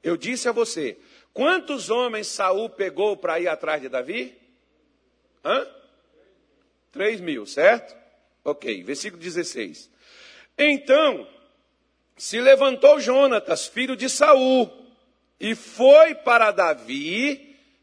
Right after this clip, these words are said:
aonde? Ao bosque. E o fortaleceu na sua mão em Deus. Vamos dar uma parada aqui. Olha pra cá.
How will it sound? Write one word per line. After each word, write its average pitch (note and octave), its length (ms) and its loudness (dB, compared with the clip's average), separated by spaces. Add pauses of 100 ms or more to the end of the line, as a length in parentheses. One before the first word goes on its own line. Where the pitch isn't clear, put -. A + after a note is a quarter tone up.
(120)
aonde? B3+ 680 0 (840)
Ao G#3 160 0
bosque. A3+ 680 2 (720)
E G3 180 -4
o D#4 280 6
fortaleceu A3 1300 2 (540)
na F3 240 -2
sua C4 680 0
mão G#3+ 560 0 (640)
em E3 220 -8
Deus. - 760 -12 (420)
Vamos D#3+ 160 -10
dar D3+ 100 -6
uma C3 60 -8
parada A2 300 -8
aqui. E2+ 240 -20 (1120)
Olha C3+ 160 -4
pra C#3+ 120 -4
cá. A2+ 380 -8